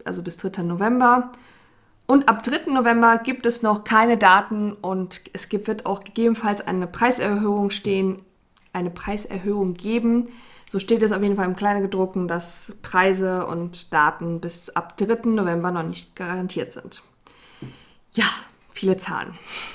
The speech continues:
Was noch natürlich der Vorteil ist zur Infinity gegenüber der Magic Plus, sind die Rabatte.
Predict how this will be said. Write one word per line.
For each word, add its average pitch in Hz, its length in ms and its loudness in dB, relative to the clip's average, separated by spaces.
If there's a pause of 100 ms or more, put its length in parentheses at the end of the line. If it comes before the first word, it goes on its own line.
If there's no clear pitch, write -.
(680)
Was 233 220 2
noch 262 140 6
natürlich 254 360 2
der 233 120 4
Vorteil 233 320 2
ist - 460 -4
zur 214 120 -2
Infinity 208 540 0
gegenüber 190 280 0
der 180 100 0
Magic 180 320 -2
Plus, 208 180 -2
sind 185 80 0
die 170 100 0
Rabatte. 277 640 2